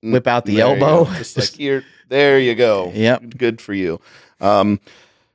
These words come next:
Speaker 2: but
Speaker 1: Or what about the guys that go in, like, they're trying to, it's like a test of strength. It's like
Speaker 2: Of
Speaker 1: their
Speaker 2: course.
Speaker 1: chance to show us how strong they are.
Speaker 2: And they, and then, you know,
Speaker 1: This is my fucking
Speaker 2: I, I have a
Speaker 1: opportunity.
Speaker 2: big hand, but I don't have the biggest hand in the world.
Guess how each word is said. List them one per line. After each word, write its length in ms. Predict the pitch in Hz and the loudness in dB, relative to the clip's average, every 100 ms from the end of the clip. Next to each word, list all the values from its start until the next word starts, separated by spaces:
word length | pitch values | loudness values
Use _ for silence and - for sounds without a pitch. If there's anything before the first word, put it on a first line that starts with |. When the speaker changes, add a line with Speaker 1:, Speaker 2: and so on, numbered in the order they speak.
| _ _ _ _ _ _ _ _ | _ _ _ _ _ _ _ _
Speaker 2:
but 180 | 147 135 | 0 2
Speaker 1:
Or 20 | |
what 120 | 151 | 2
about 200 | 175 170 | 2 0
the 60 | 147 | 0
guys 240 | 131 139 | 0 0
that 80 | 120 | 0
go 260 | 98 117 127 | 2 2 4
in, 120 | 120 | 4
like, 200 | 98 92 - | 2 -2 -4
they're 160 | 107 | -2
trying 300 | 101 131 113 98 | 0 -2 0 -2
to, 60 | |
it's 100 | 95 | 0
like 120 | 120 | -2
a 40 | 92 | -2
test 340 | - 123 - | -2 -2 -2
of 60 | 98 | -8
strength. 360 | - 190 131 | -2 0 0
It's 120 | 101 123 | -2 -2
like 140 | 101 | 0
Speaker 2:
Of 80 | 113 | 0
Speaker 1:
their 180 | 131 131 | 2 2
Speaker 2:
course. 160 | 101 | 2
Speaker 1:
chance 640 | 127 135 110 123 - - - _ _ _ _ | 2 2 0 -2 -6 -10 -14 _ _ _ _
to 80 | 123 | -2
show 300 | - 165 147 | 2 2 4
us 120 | 123 | 2
how 140 | 127 | 0
strong 440 | 113 - 156 165 127 | -2 -2 0 2 2
they 140 | 92 | -2
are. 60 | 87 | -2
Speaker 2:
And 120 | 156 | 0
they, 200 | 156 151 | 2 0
and 180 | 135 143 | 0 0
then, 300 | 139 135 135 | 2 2 0
you 100 | 135 | 0
know, 220 | 135 131 - _ - | 0 0 -4 _ -10
Speaker 1:
This 200 | 220 202 | -6 -4
is 80 | 208 | -6
my 160 | 202 196 | -8 -8
fucking 320 | 208 202 190 | -8 -6 -4
Speaker 2:
I, 40 | |
I 60 | 190 | -4
have 100 | 175 | -2
a 40 | |
Speaker 1:
opportunity. 600 | 180 151 202 202 165 104 - | 0 2 4 2 2 -2 -2
Speaker 2:
big 200 | 180 170 | -2 0
hand, 260 | 139 110 | 0 0
but 80 | 117 | 0
I 40 | 139 | 0
don't 100 | 139 | 0
have 100 | 110 | -2
the 100 | 101 | -8
biggest 420 | 120 165 147 - | -8 -8 -8 -8
hand 180 | 101 92 | -12 -10
in 60 | |
the 60 | 90 | -12
world. 300 | 90 90 | -8 -8